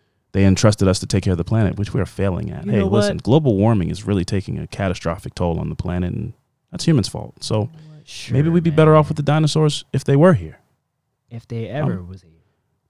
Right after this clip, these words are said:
Speaker 1: but I'm gonna continue my email. The more you know. So anyways,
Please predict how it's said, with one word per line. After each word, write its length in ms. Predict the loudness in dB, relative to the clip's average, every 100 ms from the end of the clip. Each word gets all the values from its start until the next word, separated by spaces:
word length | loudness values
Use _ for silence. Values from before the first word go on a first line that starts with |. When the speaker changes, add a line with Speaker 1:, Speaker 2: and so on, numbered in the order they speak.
| 0
Speaker 1:
but 80 | 4
I'm 80 |
gonna 120 | 4 4
continue 340 | 4 6 6
my 120 | 6
email. 360 | 6 6 2 -8 _ _ _ _ _ _ _
The 60 | 4
more 160 | 6 8
you 100 | 6
know. 280 | 4 0 _ _ _ -20 -20 -20 -12
So 240 | 4 8 10
anyways, 540 | 10 10 10 8 4